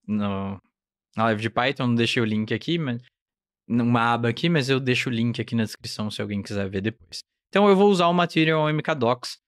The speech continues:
pra ter uma documentação bonita, legível, eu gosto bastante disso. Então vou usar o M K docs Material.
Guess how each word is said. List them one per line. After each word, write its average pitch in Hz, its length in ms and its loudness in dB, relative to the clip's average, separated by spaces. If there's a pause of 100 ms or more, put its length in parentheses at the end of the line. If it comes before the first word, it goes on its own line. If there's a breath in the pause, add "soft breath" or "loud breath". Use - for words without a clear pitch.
(280)
pra 170 160 2
ter 180 120 0
uma 180 120 4
documentação 135 560 0
bonita, 120 540 -2
legível, 110 680 -4
eu 123 200 0
gosto 113 380 -2
bastante 107 460 -4
disso. 131 260 -2 (520)
Então 156 260 2
vou 131 240 2
usar 131 180 2
o 120 100 0
M 120 120 2
K 135 100 -4
docs - 500 -6
Material. 98 640 -4